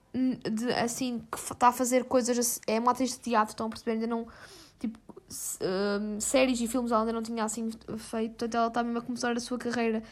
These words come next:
da melhor forma, porque realmente ela, pronto, ela tinha feito, imagina, ela tinha feito participações em pequenas séries, como por exemplo A Vida à Palace, mas eu nunca tinha visto essa série,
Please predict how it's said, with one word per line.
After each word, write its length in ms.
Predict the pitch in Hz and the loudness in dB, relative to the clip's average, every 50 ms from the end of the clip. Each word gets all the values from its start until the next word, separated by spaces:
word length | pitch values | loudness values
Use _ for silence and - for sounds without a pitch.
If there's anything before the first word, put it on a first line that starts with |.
| - - - - - - | -20 -20 -20 -14 -6 2
da 160 | 226 277 320 | 4 6 6
melhor 220 | 311 311 302 277 | 6 8 6 4
forma, 420 | 262 - - 247 226 220 226 226 226 | 4 4 4 4 4 6 4 2 -2
porque 480 | 220 - 233 226 - - 247 254 247 240 | -2 -4 -6 -6 -4 -2 -2 0 0 0
realmente 680 | - - 269 254 240 233 226 226 220 220 220 226 - - - - - - - - - - - - - - - - | 0 2 4 6 6 6 4 4 2 2 0 0 -4 -8 -10 -12 -14 -16 -18 -20 -20 -20 -20 -20 -20 -20 -8 0
ela, 540 | - 226 226 220 220 226 226 220 220 226 - - - - - - - - | 2 4 4 4 4 4 2 2 2 0 -6 -12 -18 -18 -18 -20 -12 -4
pronto, 160 | - 247 233 - | 0 0 2 6
ela 180 | - 330 381 392 | 10 10 10 10
tinha 200 | 415 440 427 381 | 8 6 4 4
feito, 280 | - - 349 330 - | 6 6 4 4 4
imagina, 300 | 302 294 294 269 269 233 | 2 0 0 2 4 4
ela 120 | 233 240 262 | 4 4 4
tinha 240 | 240 302 311 311 302 | 4 4 6 6 6
feito 260 | - 320 302 285 - | 6 4 2 2 2
participações 720 | - - 302 277 - - 277 269 285 269 - 269 269 262 | 4 2 4 4 4 2 4 4 4 4 6 6 6 6
em 80 | 269 254 | 4 2
pequenas 320 | 247 - 285 254 262 254 | 2 4 4 6 6 6
séries, 260 | - 254 240 262 247 | 4 6 6 4 4
como 160 | - - 254 240 | 2 -2 -4 -2
por 100 | 262 247 | -2 0
exemplo 300 | 233 247 233 233 254 247 | 0 0 0 0 2 2
A 40 | 233 | 2
Vida 220 | 233 247 247 247 | 4 4 4 4
à 60 | 240 | 4
Palace, 500 | 240 - - 240 226 233 262 269 - - | 2 4 4 4 4 4 4 2 0 0
mas 120 | 262 254 247 | -2 0 0
eu 200 | 247 247 240 247 | 2 2 2 2
nunca 320 | 240 240 247 247 247 262 | 0 -2 -2 0 0 0
tinha 180 | 240 240 233 240 | 0 0 -2 -2
visto 140 | 233 233 240 | -2 -2 -4
essa 160 | 226 240 233 | -4 -6 -6
série, 340 | 226 - 220 214 226 262 | -4 -2 -2 0 -2 -4